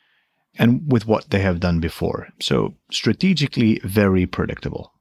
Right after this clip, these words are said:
very predictable. And they haven't hidden any of this. Given speeches on this, they've written public strategies.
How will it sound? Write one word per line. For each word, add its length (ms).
very 320
predictable. 540
And 120
they 120
haven't 340
hidden 560
any 180
of 120
this. 320
Given 220
speeches 420
on 140
this, 240
they've 140
written 400
public 340
strategies. 800